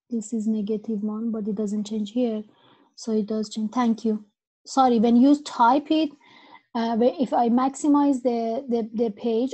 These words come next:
I don't see your, your chat, okay? So I do not see your chat. If you have anything to add,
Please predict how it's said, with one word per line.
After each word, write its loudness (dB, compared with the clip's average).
I -2
don't 0
see -2
your, -2
your -2
chat, -8
okay? -10
So -8
I -6
do -4
not -6
see -6
your -2
chat. -10
If -10
you -2
have -8
anything -6
to -12
add, -8